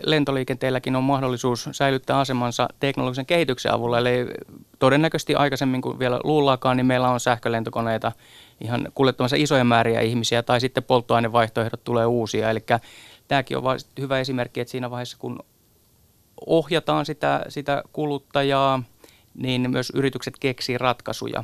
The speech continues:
ratkaisuja niihin. Ja, ja tota, moni voi olla sitä mieltä, että ei kuluttaja kuulu ohjata, mutta meillä on valitettava tosiasia, että taloustieteessä käytetään termistöä negatiiviset ulkoisvaikutukset.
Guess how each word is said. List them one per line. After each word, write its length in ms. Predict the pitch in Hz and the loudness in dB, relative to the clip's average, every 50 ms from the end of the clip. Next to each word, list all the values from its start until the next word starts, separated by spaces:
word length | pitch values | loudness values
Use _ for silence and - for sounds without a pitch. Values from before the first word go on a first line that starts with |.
| - - | -8 -4
ratkaisuja 560 | - 143 139 - - 120 117 - 113 113 110 | -2 -2 -2 -2 -4 -6 -6 -4 -6 -6 -6
niihin. 400 | 110 113 117 117 107 104 104 98 | -6 -6 -8 -8 -10 -10 -12 -12
Ja, 240 | 101 104 104 98 - - - | -10 -10 -8 -8 -8 -10 -10
ja 140 | 117 - - | -14 -14 -14
tota, 300 | - 120 - 123 127 - - - - - - - - - | -14 -2 0 0 0 0 -4 -12 -18 -18 -18 -18 -18 -4
moni 200 | - 135 135 143 | 0 2 2 4
voi 80 | 131 131 | 4 4
olla 100 | 131 127 | 2 2
sitä 180 | 117 143 135 131 | 2 0 0 2
mieltä, 220 | 131 131 123 127 | 2 2 0 0
että 140 | 120 - 139 | -2 -2 -6
ei 80 | 131 | -4
kuluttaja 420 | 123 139 139 139 127 - - 127 123 | 0 2 2 2 2 2 0 0 0
kuulu 360 | - - 135 135 131 131 135 | 0 0 0 2 2 2 2
ohjata, 280 | 139 127 131 107 - 120 | 2 2 0 -4 -2 -2
mutta 220 | 117 117 117 - | -2 -2 -4 -2
meillä 180 | - 127 127 127 | -2 0 0 2
on 60 | 127 | 2
valitettava 380 | 131 147 147 143 135 - 135 127 | 2 2 2 0 0 -2 -4 -2
tosiasia, 540 | - 139 135 - 131 123 117 113 120 120 117 | -2 -2 -2 -2 -2 -2 -2 -2 -2 -4 -4
että 200 | - - 143 - | -4 -6 -6 0
taloustieteessä 520 | - 151 160 151 - - 131 - 120 - | 2 2 2 2 0 -2 -4 -6 -6 -2
käytetään 560 | - 127 127 123 120 - 127 123 123 123 - - - - - | 0 0 0 0 -2 -2 0 0 0 -2 -4 -8 -16 -18 -4
termistöä 480 | - 135 131 131 127 - - - 135 127 | -2 0 0 0 -2 -2 -2 0 2 2
negatiiviset 540 | 131 139 135 139 127 - 127 120 120 123 - | 4 4 2 2 0 0 -2 -2 -4 -6 -4
ulkoisvaikutukset. 880 | - 123 123 123 123 113 - 113 113 - - - - - - - - - | -2 -2 0 0 -2 -2 -2 -4 -4 -4 -4 -8 -12 -12 -10 -12 -12 -14